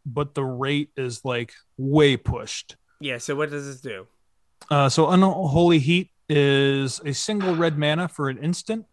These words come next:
Speaker 1: that deals two damage to target creature or planeswalker, unless you have Delirium, and then it's six damage instead.
Speaker 2: Um,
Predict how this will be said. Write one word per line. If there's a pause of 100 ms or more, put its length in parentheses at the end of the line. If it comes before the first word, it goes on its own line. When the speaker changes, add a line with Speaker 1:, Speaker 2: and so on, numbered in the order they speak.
(360)
Speaker 1:
that
deals
two
damage
to
target
creature
or
planeswalker, (920)
unless
you
have
Delirium, (560)
and
then
it's
six
damage
instead. (1200)
Speaker 2:
Um,